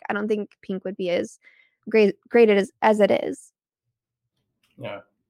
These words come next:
Speaker 2: I think, I think that's one thing that you've done that's really important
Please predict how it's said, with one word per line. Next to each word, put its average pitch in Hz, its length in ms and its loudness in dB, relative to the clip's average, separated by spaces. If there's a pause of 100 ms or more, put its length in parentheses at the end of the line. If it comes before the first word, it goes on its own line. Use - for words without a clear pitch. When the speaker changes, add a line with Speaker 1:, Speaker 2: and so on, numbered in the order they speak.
(240)
Speaker 2:
I 135 80 -6
think, - 260 -10
I 143 80 -8
think 185 240 -4
that's 131 220 -2
one 127 200 -4
thing 131 220 -4
that 113 100 -8
you've 110 240 -8
done 113 200 -2
that's 104 240 -12
really 110 200 -8
important 107 720 -10